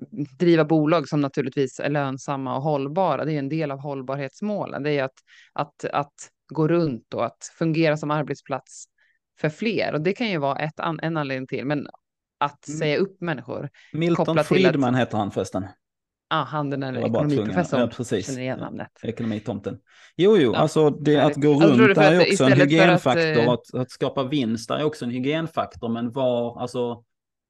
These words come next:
Speaker 2: någonstans så behöver man ju liksom, okej, vad är det viktigaste? Att vi ska tjäna b-, miljarder och köpa sexton
Speaker 1: Mm.
Speaker 2: helikoptrar?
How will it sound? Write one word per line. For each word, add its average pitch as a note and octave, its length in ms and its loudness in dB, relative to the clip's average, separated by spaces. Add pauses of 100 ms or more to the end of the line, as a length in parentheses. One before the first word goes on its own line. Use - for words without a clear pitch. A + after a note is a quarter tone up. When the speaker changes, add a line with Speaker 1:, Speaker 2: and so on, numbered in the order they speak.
(180)
Speaker 2:
någonstans B2+ 880 -4
så A#2+ 440 -4 (420)
behöver A#2+ 560 -6
man A#2 140 -6
ju A#2 40 -6
liksom, A#2 220 -8
okej, A#2+ 200 -8
vad A#2+ 300 -2
är A#2 160 0
det A2+ 80 -2
viktigaste? B2 600 -6
Att A#2 100 -8
vi A#2+ 60 -6
ska A#2 180 -8
tjäna A#2+ 540 -4 (1200)
b-, C#3 280 -8
miljarder A2+ 1120 2 (240)
och A#2 380 -4
köpa A#2+ 560 0
sexton C#3 460 -2
Speaker 1:
Mm. A2+ 80 0
Speaker 2:
helikoptrar? - 840 0